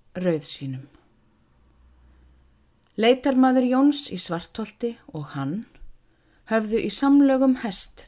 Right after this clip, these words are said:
til að flytja á nesti og annan farangur sem gangnamönnum er nauðsynlegur.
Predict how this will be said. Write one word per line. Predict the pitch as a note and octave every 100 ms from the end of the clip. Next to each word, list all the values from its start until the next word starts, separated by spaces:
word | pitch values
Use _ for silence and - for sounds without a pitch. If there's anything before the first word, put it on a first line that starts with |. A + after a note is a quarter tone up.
| -
til | F#3+
að | F3
flytja | G#3+ G#3 -
á | G3+
nesti | G#3+ A3+ - - G#3+ - -
og | A3
annan | G#3 F#3 E3
farangur | E3+ A3+ G#3+ D3+ C#3+ C3 - _ _ _ _ _
sem | - C#3+ C#3+
gangnamönnum | F#3+ A3+ A3+ A#3 A3+ A3+ A3+ B3 A3
er | G#3
nauðsynlegur. | A3+ F#3+ - C3+ C3 B2